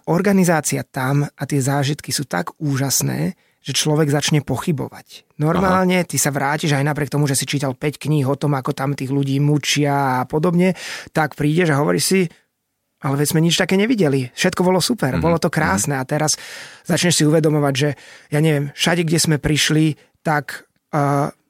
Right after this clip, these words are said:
Speaker 1: na-, alebo jedna taká scénka za všetky. Išli sme do stanice metra. Ja by som prisahal, že sme boli len naša skupina, asi dvanásť ľudí, ktorí sme vstúpali na tú stanicu, že nikto nešiel za nami, nikto nešiel pred nami.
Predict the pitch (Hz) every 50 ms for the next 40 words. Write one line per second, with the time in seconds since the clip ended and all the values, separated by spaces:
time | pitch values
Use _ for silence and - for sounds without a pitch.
0 | _ _ _ - - - - 151 - - - 156 156 147 156 165 170 185 180 156
1 | - - - 156 - 147 120 - - 160 170 175 180 160 131 147 131 - - 208
2 | - - - 147 147 - _ - 160 - - 190 160 - 180 156 139 165 151 143
3 | 143 - 165 175 175 175 - 156 143 143 135 - - 135 - - _ 175 190 214
4 | - 240 185 160 165 147 - 180 165 165 160 143 143 143 151 143 156 147 147 147
5 | 147 151 156 143 - - 131 - - - 127 - 143 139 139 147 - 180 160 170
6 | 175 170 160 151 143 151 147 143 143 147 147 - 165 156 143 - 156 147 - -
7 | - - 160 - 165 160 156 151 156 - 147 - - 151 147 143 - 160 139 147
8 | 156 175 185 180 185 170 156 - 156 147 135 160 175 190 185 175 160 156 147 160
9 | 156 151 139 - 160 151 - 147 147 143 147 151 139 151